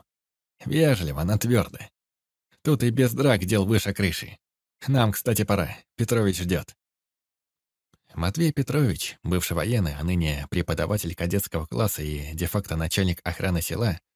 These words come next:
встретил нас в кабинете бывшего завклуба. Стоял над разложенной топографической картой,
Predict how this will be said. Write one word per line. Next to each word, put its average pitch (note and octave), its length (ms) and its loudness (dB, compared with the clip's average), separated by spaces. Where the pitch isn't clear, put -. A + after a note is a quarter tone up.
встретил C#3+ 400 -2
нас C3 160 2
в - 60 -12
кабинете F#2+ 400 0
бывшего F2+ 420 -2
завклуба. F2+ 640 -4
Стоял C#3+ 400 0
над A2 160 2
разложенной E2+ 600 -2
топографической F#2 760 -2
картой, - 500 -4